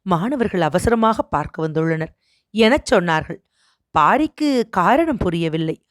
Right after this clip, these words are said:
ஆனாலும் அவர்களிடம் விளக்கம் கேட்பதை தவிர்த்தபடி எழுந்து வெளிவாசலுக்கு வந்தான். மாணவர்கள் ஆளுக்கு ஒரு பக்கம் மூச்சிரைத்தபடி கைகால்களை நீட்டிக் கிடந்தனர். பாரி வந்ததும்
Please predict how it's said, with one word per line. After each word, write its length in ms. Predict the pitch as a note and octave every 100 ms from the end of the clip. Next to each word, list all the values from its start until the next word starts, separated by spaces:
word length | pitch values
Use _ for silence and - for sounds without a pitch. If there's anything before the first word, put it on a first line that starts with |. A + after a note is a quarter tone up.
| _ _
ஆனாலும் 720 | - E3+ F#3+ E3+ D#3+ F#3+ D3 - _ _
அவர்களிடம் 720 | D3+ F#3 B3+ B3+ C#4+ D4 E4+
விளக்கம் 520 | A3+ F#3+ G3+ - A#3 G3+
கேட்பதை 420 | G3+ F3+ G3+ F3+ F3+ -
தவிர்த்தபடி 680 | F#3 G3+ - F#3+ G3+ D4+ C#3 _ _ _
எழுந்து 600 | G#3+ A3+ D4+ D#4 F#3 D3+ E3
வெளிவாசலுக்கு 760 | G3 C4+ G3+ D#3 D#3 D#3 -
வந்தான். 460 | G#3 D#3 E3 D#3+ _ _ _ _ _ -
மாணவர்கள் 720 | F#3+ G3 G3+ G3 F#3 F#3 E3+
ஆளுக்கு 560 | - F#3 C4+ D#4+ -
ஒரு 160 | A3 F#3
பக்கம் 520 | E3 - G3+ D#3+ C#3 _ _ -
மூச்சிரைத்தபடி 1000 | G#3+ E4 - B3+ G3 F#3 E3+ E3+ E3 C#3 _ _
கைகால்களை 680 | - A#3+ D4+ C#4 A3 F#3 F3+
நீட்டிக் 400 | F3 G3+ - - -
கிடந்தனர். 420 | E3 E3 D#3+ - _ _ - _ -
பாரி 360 | F#3+ G3 G3
வந்ததும் 560 | F#3+ F#3+ F#3+ F#3 E3+